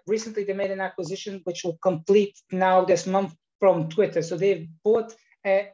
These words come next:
Mob Pub, uh, from Twitter for about a billion dollars of cash. And this is gonna supplement their business side. Of the, so it's, so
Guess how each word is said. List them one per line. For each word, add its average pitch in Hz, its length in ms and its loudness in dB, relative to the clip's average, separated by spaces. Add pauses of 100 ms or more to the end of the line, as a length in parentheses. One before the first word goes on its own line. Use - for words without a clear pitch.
(360)
Mob 214 380 -2 (200)
Pub, 240 320 -2 (300)
uh, 208 280 -2
from 185 220 -6
Twitter 285 300 -2
for 202 160 -2
about 196 320 -2
a 160 80 -4
billion 202 480 0 (180)
dollars 190 420 2 (240)
of - 220 -6
cash. 247 340 -2 (380)
And 208 240 -4 (240)
this 226 160 0
is 220 260 -6
gonna 208 360 -2
supplement 208 600 -4 (200)
their 185 100 2
business 214 400 0
side. 185 260 0
Of 156 100 -10
the, 185 180 -16
so 196 180 -4
it's, 165 200 -8 (380)
so 196 380 -4